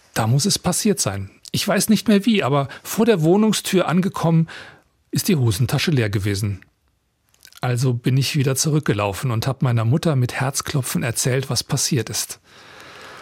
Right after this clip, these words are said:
„Oh je“, hat sie gesagt, aber zum Glück nicht weiter geschimpft. „Komm, wir suchen zusammen.“ Zwei- oder dreimal sind wir den Weg abgegangen. Es ist schon langsam dämmerig geworden,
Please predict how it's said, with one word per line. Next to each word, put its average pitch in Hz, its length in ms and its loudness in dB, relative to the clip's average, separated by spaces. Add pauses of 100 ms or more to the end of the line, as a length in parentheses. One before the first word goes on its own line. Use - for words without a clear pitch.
(640)
„Oh 165 160 4
je“, 117 400 4
hat 113 220 -2
sie 131 100 0
gesagt, 113 560 0 (580)
aber 139 220 0
zum 127 180 2
Glück 139 280 2
nicht 147 240 2
weiter 123 220 -2
geschimpft. - 540 -2 (580)
„Komm, 135 260 0 (420)
wir 127 120 4
suchen 143 280 4
zusammen.“ 110 500 0 (1000)
Zwei- 165 360 0
oder 127 200 0
dreimal 147 540 2
sind 131 220 2
wir 120 80 2
den 117 220 2
Weg 117 220 0
abgegangen. 107 580 -2 (540)
Es 113 120 0
ist 180 160 0
schon 170 140 2
langsam 147 420 2
dämmerig 151 380 2
geworden, 131 480 0